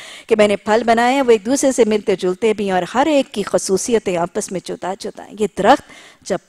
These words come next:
फल लाते हैं तो उनमें फल आने और फिर उनके पकने की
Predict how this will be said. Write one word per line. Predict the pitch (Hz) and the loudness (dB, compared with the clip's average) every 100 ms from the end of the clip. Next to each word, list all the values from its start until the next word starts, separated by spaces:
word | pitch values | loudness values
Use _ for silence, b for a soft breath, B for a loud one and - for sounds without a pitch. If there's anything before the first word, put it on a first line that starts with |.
| - | -2
फल | 202 254 208 | 0 0 0
लाते | 165 190 - 185 | -4 -4 -2 -4
हैं | 165 175 254 277 247 190 - B B | -2 -2 0 0 -2 -6 -12 B B
तो | 254 | 8
उनमें | 240 226 196 - | 8 4 -2 -2
फल | 226 262 226 | 2 4 4
आने | 208 214 202 | 2 2 0
और | 180 | -2
फिर | 190 | -2
उनके | 196 196 180 - - | -4 -2 -6 -4 -4
पकने | - 247 240 | -2 -2 -4
की | - | -6